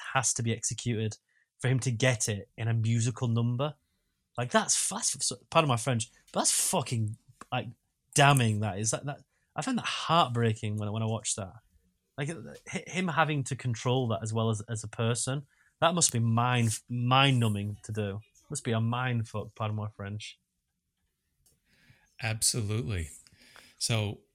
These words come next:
Speaker 2: yeah, Joe Gideon, the family man. Any other comments? <laughs>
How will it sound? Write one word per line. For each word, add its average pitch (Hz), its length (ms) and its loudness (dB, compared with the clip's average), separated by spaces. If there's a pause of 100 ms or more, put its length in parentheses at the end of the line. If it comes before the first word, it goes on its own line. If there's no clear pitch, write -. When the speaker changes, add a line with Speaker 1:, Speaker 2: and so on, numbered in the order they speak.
(180)
Speaker 2:
yeah, 131 180 0
Joe 113 200 0
Gideon, 110 420 4
the 101 60 0
family 107 400 0
man. 95 340 -4
Any 98 160 -4
other 104 160 -4
comments? 127 800 4
<laughs> - 680 6